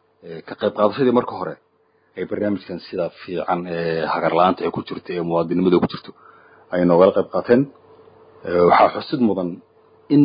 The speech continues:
ay ka turjumayaan, ee, tira koobkii ay dowladda Soomaaliya ay samaysay, oo ahayd boqolkiiba todobaatan,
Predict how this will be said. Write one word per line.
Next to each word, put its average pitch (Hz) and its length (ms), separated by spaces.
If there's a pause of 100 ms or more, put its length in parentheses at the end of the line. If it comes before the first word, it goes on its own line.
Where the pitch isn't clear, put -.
(140)
ay 98 200 (240)
ka - 140
turjumayaan, 101 580 (1000)
ee, 87 1120 (1400)
tira 117 220
koobkii - 580 (760)
ay 87 160 (300)
dowladda 95 320
Soomaaliya 90 460
ay 80 60
samaysay, 90 420 (540)
oo 113 140
ahayd 113 220
boqolkiiba 120 260
todobaatan, 110 420